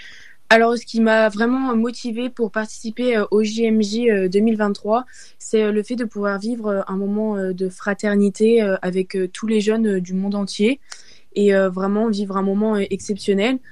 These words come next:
et puis, euh, pouvoir, euh, faire, euh, enfin, participer à une messe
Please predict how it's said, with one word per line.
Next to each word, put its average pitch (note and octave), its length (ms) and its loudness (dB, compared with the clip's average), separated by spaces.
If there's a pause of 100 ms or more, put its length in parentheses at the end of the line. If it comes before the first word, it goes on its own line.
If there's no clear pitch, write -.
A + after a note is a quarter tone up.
(240)
et G3 80 -4
puis, - 180 2
euh, G3 100 2
pouvoir, G3+ 520 -2
euh, F#3+ 220 0
faire, G3 440 -6
euh, F#3 260 -2
enfin, F3 340 -8
participer G3 520 -4
à A3+ 60 2
une G3 160 2
messe G3+ 320 0